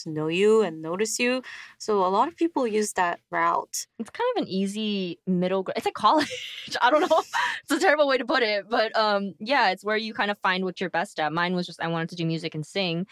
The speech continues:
Speaker 1: Mm.
Speaker 2: and then I realized the freedom of that was very limited for me because I didn't like feeling like I had to put on this posterior or
Speaker 1: Mm.
Speaker 2: posture of pretending or anything. It was, I wanted to be very real, and I
Speaker 1: Mm.
Speaker 2: hated the fact that, you know, I'm not allowed to slouch. I'm not allowed to sit with,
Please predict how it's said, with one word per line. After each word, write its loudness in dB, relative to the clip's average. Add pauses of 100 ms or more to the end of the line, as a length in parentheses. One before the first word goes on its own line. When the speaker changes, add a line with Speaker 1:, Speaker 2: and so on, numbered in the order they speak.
Speaker 1:
Mm. -4
Speaker 2:
and 2
then 2
I 2
realized 0
the -10
freedom 0
of -2
that -2
was -6
very 0
limited -2
for -6
me -6 (320)
because -4
I 0
didn't -2
like -4 (140)
feeling -2
like -4
I -4
had -6
to -6
put -8
on -4
this -10
posterior -4 (420)
or -2
Speaker 1:
Mm. -8
Speaker 2:
posture -2
of -2 (380)
pretending -2
or -2
anything. -4
It -8
was, -4
I -4
wanted -2
to -8
be -4
very -4
real, -4 (120)
and -2
I 0
Speaker 1:
Mm. -4
Speaker 2:
hated 0
the -2
fact -6
that, -4
you -2
know, -4
I'm -2
not 2
allowed 0
to -10
slouch. 0
I'm -2
not -2
allowed -4
to -18
sit -6
with, -4